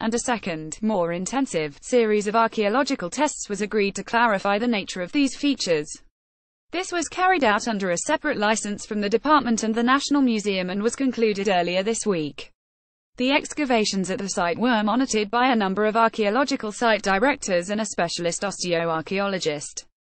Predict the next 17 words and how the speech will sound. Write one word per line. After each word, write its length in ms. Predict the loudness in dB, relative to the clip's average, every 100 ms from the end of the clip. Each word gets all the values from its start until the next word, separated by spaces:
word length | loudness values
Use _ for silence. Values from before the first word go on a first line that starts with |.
| _ _ _ -8
Trial 420 | 0 2 2 0
trenches 500 | 0 0 0 -2 0
were 220 | 4 4
excavated 720 | 2 -2 -4 0 0 0 -2
and 120 | -4
soil 360 | -2 2 2 2
was 180 | 0 -4
scanned, 460 | -4 -2 -2 -4 -4
sieved 320 | -2 -2 -2
and 120 | -6
sampled 500 | -2 2 2 2 0
for 120 | -2 -6
small 320 | -4 -4 -4
finds 360 | 0 0 0
and 80 | 0
environmental 760 | 2 2 2 2 0 -2 -4 -4
remains. 580 | -2 -2 -2 -6 -8